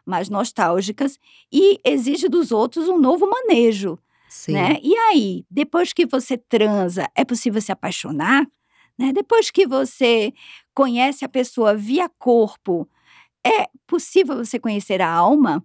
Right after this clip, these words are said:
Speaker 2: Ah, eu acho que sim.
Speaker 1: Eu acho que sim também.
Speaker 2: Nossa, eu sempre fui bem a favor de transar no primeiro date, se você tem vontade. Porque eu, de verdade, é só sexo.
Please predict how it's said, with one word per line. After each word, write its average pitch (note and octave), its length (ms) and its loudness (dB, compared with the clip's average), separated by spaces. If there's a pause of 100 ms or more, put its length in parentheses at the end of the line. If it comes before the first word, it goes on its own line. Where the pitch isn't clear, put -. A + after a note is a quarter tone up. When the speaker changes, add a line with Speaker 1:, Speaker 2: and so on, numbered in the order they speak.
(300)
Speaker 2:
Ah, C#3+ 260 -6
eu D4+ 120 -6
acho A4 260 -4
que C5+ 100 -8
sim. C3 460 0
Speaker 1:
Eu C#5+ 240 4
acho F#4+ 180 -4
que A#3+ 140 -4
sim G3+ 260 -4
também. F#3+ 220 0
Speaker 2:
Nossa, G3+ 180 0
eu A3 40 -4
sempre A4 320 -2
fui - 160 -10
bem A4 160 2
a A#4 40 -2
favor F3 400 2
de D#3 120 -6
transar D3+ 340 0
no C#3+ 60 -6
primeiro D#3+ 300 0
date, C#3+ 500 0
se - 120 -10
você D#3 160 -6
tem E3 140 0
vontade. B2+ 680 -2 (640)
Porque - 320 -4 (300)
eu, A4 320 0
de - 160 -4
verdade, C#4 540 0
é A#3+ 40 -2
só F4 200 -6
sexo. A#3 720 -4